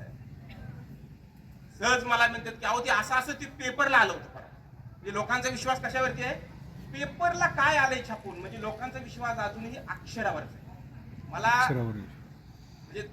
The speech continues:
Speaker 1: इथं उपस्थित असलेल्या पत्रकारांच्या उद्देशाने नाही म्हणत मी, देशभरच्या पत्रकारांना मला एवढंच या निमित्ताने म्हणायचंय फक्त की ह्या लोकांचा जो छापील अक्षरावरचा विश्वास टिकून राहिला पाहिजे,
Speaker 2: हम्म.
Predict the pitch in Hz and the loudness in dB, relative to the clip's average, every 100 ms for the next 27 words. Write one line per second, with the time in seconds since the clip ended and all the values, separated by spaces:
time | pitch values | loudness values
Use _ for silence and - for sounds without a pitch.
0 | - - - - 214 226 220 233 247 254 | -14 -16 -14 -10 -6 -6 -2 -2 0 -4
1 | 240 247 262 269 277 302 285 294 277 262 | -2 2 4 6 6 2 2 2 2 2
2 | - 262 294 294 311 330 277 - 311 - | -2 -2 2 6 8 8 6 2 -8 -10
3 | - - - - - 285 - 381 - - | -12 -14 -12 6 8 8 4 4 2 6
4 | 311 311 330 320 294 294 285 277 269 262 | 4 4 2 2 4 6 6 6 4 4
5 | 254 226 233 233 - 233 226 220 - 208 | 4 0 -2 -4 4 4 4 0 -4 -2
6 | 202 180 202 196 196 - 233 233 285 302 | -2 -4 -6 -8 -8 -8 -10 -8 -8 -6
7 | 220 240 302 262 233 226 262 277 262 294 | 6 8 8 6 0 0 2 2 2 0
8 | 294 294 320 - 226 - 302 269 - - | 2 -2 -4 -6 -8 -6 2 4 4 0
9 | 180 294 269 262 233 - 220 - - 277 | 0 2 0 0 -2 -4 -6 -8 -6 -6
10 | - - - - 381 339 - 185 160 - | -6 -10 -8 -2 4 4 4 0 -2 -8
11 | 196 - - - - - - - - - | -8 -10 -12 -12 -12 -14 -16 -16 -16 -16
12 | - - - - - - 127 117 | -16 -16 -16 -16 -18 -16 -10 -8